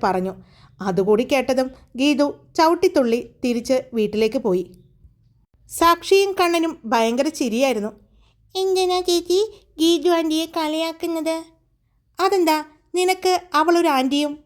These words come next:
ഞാൻ ചേച്ചിയും, എന്നെയും ആൻറ്റിയെന്ന് വിളിച്ചാ മതി," സാക്ഷി പറഞ്ഞു. "അയ്യോ വേണ്ട,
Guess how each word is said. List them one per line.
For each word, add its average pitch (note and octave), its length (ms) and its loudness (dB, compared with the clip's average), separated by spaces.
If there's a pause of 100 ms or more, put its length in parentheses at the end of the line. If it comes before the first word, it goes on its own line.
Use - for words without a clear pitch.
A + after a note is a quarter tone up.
(140)
ഞാൻ C4+ 200 0
ചേച്ചിയും, C#4 500 -2 (560)
എന്നെയും F4 540 2
ആൻറ്റിയെന്ന് C#4 400 -2
വിളിച്ചാ B3 240 -2
മതി," G#3 280 -6 (340)
സാക്ഷി D4+ 460 -2
പറഞ്ഞു. G3 320 -6 (960)
"അയ്യോ G#3 320 -4 (360)
വേണ്ട, A#3 320 -2